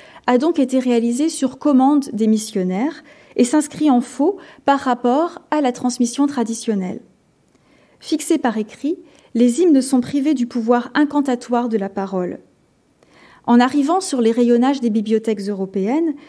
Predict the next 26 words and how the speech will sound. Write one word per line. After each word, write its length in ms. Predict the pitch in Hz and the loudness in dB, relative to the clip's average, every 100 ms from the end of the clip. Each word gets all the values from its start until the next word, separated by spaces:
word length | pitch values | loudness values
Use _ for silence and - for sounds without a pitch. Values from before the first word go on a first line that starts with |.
| - - - | -20 -12 4
il 120 | 269 | 6
est 200 | 247 233 | 6 2
assez 220 | 208 262 | -4 0
évident 400 | 240 190 196 320 | 0 0 0 0
qu'ils 260 | 349 269 220 | 0 -2 0
perdent 300 | 240 220 - | 0 0 -2
encore 420 | 214 220 240 202 | -2 0 0 0
davantage 560 | 208 240 202 196 277 277 | 0 0 -2 -2 -2 -2
leur 160 | 233 220 | -2 0
dimension 480 | 240 214 214 214 | 0 0 -4 -6
sacrée 600 | 208 - 254 - 208 262 - - - - | -6 -6 -6 -4 -2 -2 -6 -20 -14 2
au 120 | 247 | 2
profit 600 | 247 262 247 - 311 381 - | 4 -2 0 -2 -2 -2 -10
d'une 220 | 226 269 | 0 2
valeur 280 | 240 220 262 | 4 2 2
documentaire. 840 | 247 240 233 208 202 190 180 - _ _ _ _ _ _ _ _ | 0 -2 -2 -2 -4 -6 -6 -12 _ _ _ _ _ _ _ _
Et 100 | 208 | -2
encore 340 | 196 196 311 302 | -2 0 -2 -2
faut-il, 540 | 208 202 302 349 185 - - - - | -6 -4 2 2 2 -6 -20 -12 -4
pour 140 | 254 | 0
que 80 | 240 | 2
cette 220 | 233 202 | 0 0
valeur 300 | 233 233 226 | 2 0 -2
documentaire 640 | 214 262 269 240 226 214 214 | -2 -2 0 0 0 -4 -4
soit 240 | 208 196 | -6 -4
activée, 520 | 190 - 202 262 381 | -8 -8 -4 -2 -2